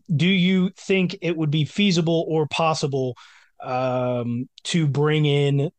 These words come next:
Kareem, whether before the trade deadline or postseason, uh, and implement a new, uh, regime at running back with, say, Pacheco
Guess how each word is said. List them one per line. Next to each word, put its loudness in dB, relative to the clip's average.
Kareem, -2
whether 0
before 0
the 4
trade 0
deadline 0
or 0
postseason, 0
uh, 0
and 0
implement 2
a 0
new, 2
uh, -10
regime 2
at -4
running 2
back -2
with, 2
say, 0
Pacheco 0